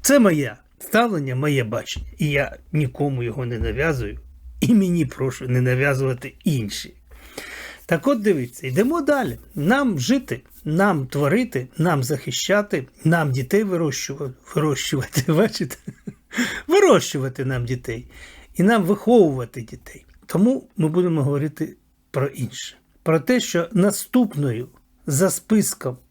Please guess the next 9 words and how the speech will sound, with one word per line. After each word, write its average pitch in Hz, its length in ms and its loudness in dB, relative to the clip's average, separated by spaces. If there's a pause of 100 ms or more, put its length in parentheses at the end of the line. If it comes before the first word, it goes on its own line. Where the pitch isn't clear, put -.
(200)
Євросолідарності 175 1300 0
у 160 140 0
парламент 156 720 0 (140)
має 151 420 2
зайти 127 460 -2
така 180 460 -2
собі 165 460 -6 (240)
Таня 147 440 0 (320)
Чорновол. 120 1080 -4